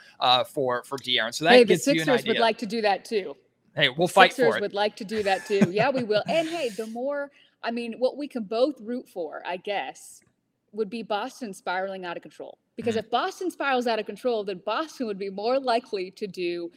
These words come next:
Speaker 2: a deal with either Sacramento or Philadelphia. So if we wanna be on the same team on something, we could hope for that.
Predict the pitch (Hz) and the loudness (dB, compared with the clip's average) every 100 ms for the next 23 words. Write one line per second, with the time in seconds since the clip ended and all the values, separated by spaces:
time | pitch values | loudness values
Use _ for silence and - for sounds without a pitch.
0 | _ - - 190 233 208 190 190 - 233 | _ -4 -2 0 -2 0 0 -4 -2 -2
1 | 269 247 202 190 - _ _ - 214 196 | 0 0 0 -2 -6 _ _ -2 -2 -2
2 | 196 175 170 165 156 - _ _ - 208 | -8 -6 -6 -6 -8 -14 _ _ -4 0
3 | 214 202 - 190 170 160 156 - - _ | 2 0 -4 -4 -4 -6 -10 -14 -16 _
4 | _ - 202 180 170 208 202 226 233 302 | _ -2 0 0 -2 -6 -6 0 2 2
5 | 294 294 247 240 254 233 226 262 208 190 | 0 -2 -4 -4 -4 -4 -4 -6 -6 -10
6 | - 320 403 - 160 127 135 _ _ _ | -4 -4 -4 -4 -6 -6 -14 _ _ _
7 | 214 220 196 190 - 104 - | -6 -4 -4 -4 -8 -12 -12